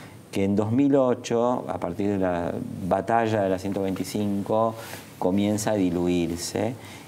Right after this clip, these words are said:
Y aparte hay otras condiciones mucho más macro de, de la vida social, de, digamos, que tienen que ver con la globalización, con las nuevas tecnologías, que hacen que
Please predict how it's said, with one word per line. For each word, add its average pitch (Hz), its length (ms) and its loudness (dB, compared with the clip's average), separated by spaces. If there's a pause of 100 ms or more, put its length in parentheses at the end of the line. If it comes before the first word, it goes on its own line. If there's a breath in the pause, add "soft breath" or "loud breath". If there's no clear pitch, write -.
Y 101 100 2
aparte 135 240 4
hay 135 140 6
otras 127 300 6
condiciones 98 640 0
mucho 107 240 0
más 101 200 -2
macro 107 600 2
de, 87 180 -2
de 85 200 -2
la 87 100 -2
vida 98 220 0
social, 101 480 2
de, 76 100 -4
digamos, 67 340 -2
que - 60 -2
tienen 90 160 -2
que 90 60 0
ver 92 80 0
con 90 120 -2
la 87 100 0
globalización, 90 960 0 (240 loud breath)
con 87 140 0
las 82 100 -2
nuevas 92 220 2
tecnologías, 90 800 0 (520 loud breath)
que 139 140 4
hacen 147 400 2
que 131 520 2